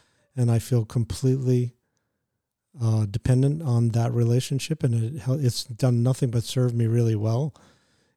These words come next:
in many ways. And so, um, why not allow myself to be taken care of in my moments of, uh, of deep need and vulnerability? And I'm lucky so far, it's turned out well, so I can't look back and think, "God, I made a stupid mistake.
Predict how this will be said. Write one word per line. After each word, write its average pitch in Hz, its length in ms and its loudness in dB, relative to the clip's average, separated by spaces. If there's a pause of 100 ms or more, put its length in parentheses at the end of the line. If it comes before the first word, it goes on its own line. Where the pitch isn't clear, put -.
in 120 160 0
many 120 220 6
ways. 120 400 0
And 123 180 0
so, 120 560 0
um, 113 460 -2 (120)
why 123 400 -2
not 127 360 0 (420)
allow 120 240 0
myself 120 380 0
to 117 80 -6
be 110 80 -4
taken 117 300 -2
care 120 200 0
of 113 140 -2
in 113 120 0
my 113 140 0
moments 113 500 -2
of, 113 360 -2
uh, 113 200 0 (440)
of 110 180 -2
deep 127 260 -2
need 120 280 0
and 117 160 -2
vulnerability? 117 800 0 (480)
And 123 380 0
I'm 143 140 2
lucky 151 300 0
so 135 180 0
far, 156 300 0
it's 120 120 -4
turned 135 220 0
out 131 140 0
well, 139 300 2
so 123 180 -2
I 123 100 2
can't 135 260 -2
look 127 180 -2
back 123 200 0
and 120 140 0
think, 113 240 -4
"God, 120 180 -6
I 98 60 -6
made 98 160 -4
a 98 60 -4
stupid 107 440 -2
mistake. 101 440 -4